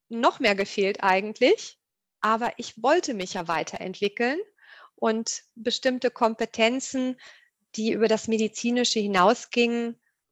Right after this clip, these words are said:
ähm, zusätzlich gewinnen. Ja, und, äh, so ist dann eigentlich der Impuls entstanden, dass der Weg dann später ganz anders weiterging als erwartet.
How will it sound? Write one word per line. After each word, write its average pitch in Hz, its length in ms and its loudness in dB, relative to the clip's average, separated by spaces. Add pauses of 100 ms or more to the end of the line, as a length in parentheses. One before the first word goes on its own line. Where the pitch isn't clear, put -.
(260)
ähm, 202 260 -2
zusätzlich 226 640 0
gewinnen. 196 460 2 (960)
Ja, 269 260 4
und, 190 400 -4
äh, 196 400 -2 (1600)
so 226 380 6
ist - 320 0
dann 254 180 2
eigentlich 254 680 2
der 240 180 4
Impuls 247 520 2
entstanden, 240 1120 -2
dass 226 220 -2
der 226 200 0
Weg 214 300 2
dann 226 220 0
später 226 600 2
ganz 233 280 0
anders 165 420 -4
weiterging - 520 -8
als - 220 -12
erwartet. - 580 -12